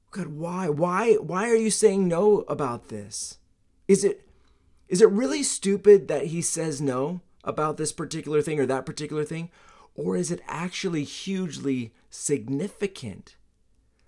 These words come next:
Like, does He know, does, does God know you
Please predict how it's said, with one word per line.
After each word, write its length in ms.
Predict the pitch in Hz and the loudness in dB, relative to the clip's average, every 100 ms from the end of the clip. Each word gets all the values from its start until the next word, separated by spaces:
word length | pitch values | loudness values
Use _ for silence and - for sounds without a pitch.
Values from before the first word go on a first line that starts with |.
| _ | _
Like, 360 | - 151 - - _ _ | -4 -4 -4 -14 _ _
does 200 | - 175 | 2 2
He 220 | 170 226 247 | 2 -2 4
know, 320 | 208 196 180 | 6 6 4
does, 280 | 165 175 147 - | 4 2 -2 -10
does 160 | - 143 | -8 0
God 300 | 185 196 196 | 2 2 4
know 260 | 180 160 | 4 6
you 480 | 185 147 170 208 226 | 4 4 0 0 -4